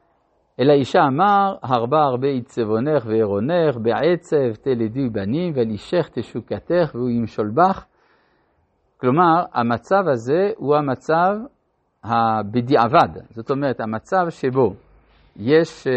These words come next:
התעלות של חלקי האדם זה בזה, או של סוגי האדם זה בזה, הוא התולדה של הנפילה המוסרית. כשיש נפילה מוסרית, אז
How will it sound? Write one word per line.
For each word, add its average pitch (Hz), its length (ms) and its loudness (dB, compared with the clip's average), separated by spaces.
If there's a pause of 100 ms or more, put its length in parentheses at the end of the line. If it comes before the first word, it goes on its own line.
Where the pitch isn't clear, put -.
(880)
התעלות - 680 -2 (220)
של 151 300 0
חלקי 147 480 -2
האדם 147 520 2
זה 127 160 -2
בזה, 107 340 -2 (160)
או 135 180 2
של 123 180 -8
סוגי 135 440 -2
האדם 127 520 -2
זה 98 160 -6
בזה, 95 380 -4 (680)
הוא 196 280 4
התולדה 156 840 0 (120)
של 165 240 -4
הנפילה 160 520 -2
המוסרית. 156 840 -2 (440)
כשיש 113 320 -4
נפילה 117 440 0
מוסרית, 196 640 0
אז 151 380 -2